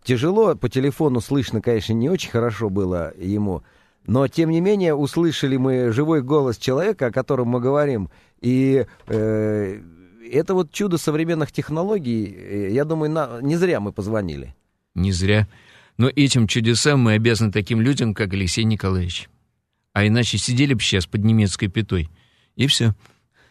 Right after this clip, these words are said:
Speaker 1: Э, жалко, он ничего не сказал о вашей книге. Э, понравилась ему ваша книга? Или
Speaker 2: Юрий Александрович, ты слышал, как со мной Алексей Николаевич разговаривал?
Speaker 1: Ага.
Speaker 2: Если бы не понравилось, я думаю, такого б разговора не было.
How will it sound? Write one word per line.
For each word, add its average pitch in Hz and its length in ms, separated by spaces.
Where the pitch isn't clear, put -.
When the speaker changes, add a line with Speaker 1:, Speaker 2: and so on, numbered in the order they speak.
Speaker 1:
Э, 113 240
жалко, 180 300
он 175 140
ничего 170 260
не 165 100
сказал 156 460
о 135 140
вашей 147 280
книге. 107 480
Э, 101 260
понравилась 170 580
ему 123 420
ваша 120 260
книга? 113 380
Или - 220
Speaker 2:
Юрий 180 100
Александрович, 110 400
ты 170 140
слышал, 185 320
как 123 180
со 123 160
мной 101 240
Алексей 101 260
Николаевич 98 440
разговаривал? 104 540
Speaker 1:
Ага. 113 180
Speaker 2:
Если 151 300
бы 139 100
не 165 200
понравилось, 98 720
я 131 140
думаю, 131 280
такого 127 320
б 120 100
разговора 107 400
не 101 180
было. 82 240